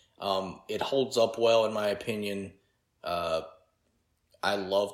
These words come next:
the monster. I love Boris Karloff as the monster. I, I'm afraid, I, I know he couldn't escape it, and he, he probably didn't have much love for the role.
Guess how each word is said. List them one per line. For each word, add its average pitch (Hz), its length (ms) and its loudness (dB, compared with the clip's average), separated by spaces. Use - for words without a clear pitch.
the 117 80 0
monster. 95 480 -4
I 90 60 0
love 101 220 -2
Boris 82 260 -6
Karloff 69 480 -4
as 90 220 -6
the - 100 -8
monster. 71 600 -8
I, 80 180 -6
I'm 98 80 -6
afraid, 101 400 -2
I, 104 300 0
I 101 80 -2
know 101 240 2
he 101 80 0
couldn't 92 220 -4
escape 92 380 -4
it, 85 100 -6
and 90 60 -12
he, 90 220 -14
he 101 200 -12
probably 92 280 -2
didn't 80 120 -8
have 87 140 -6
much 98 360 -4
love 90 240 0
for 98 80 -6
the 87 80 -6
role. 85 520 -2